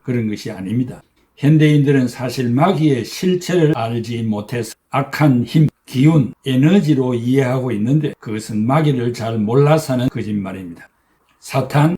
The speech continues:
마귀, 귀신들은 하나의 실체이며 사역적으로 나누어집니다. 하나님이 창조한 명백한 피조물이고 마귀는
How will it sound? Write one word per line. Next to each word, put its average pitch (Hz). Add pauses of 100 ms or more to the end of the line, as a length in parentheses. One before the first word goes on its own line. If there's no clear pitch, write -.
마귀, 139
귀신들은 123
하나의 120
실체이며 123 (120)
사역적으로 139
나누어집니다. 104 (440)
하나님이 175
창조한 127
명백한 147
피조물이고 107
마귀는 151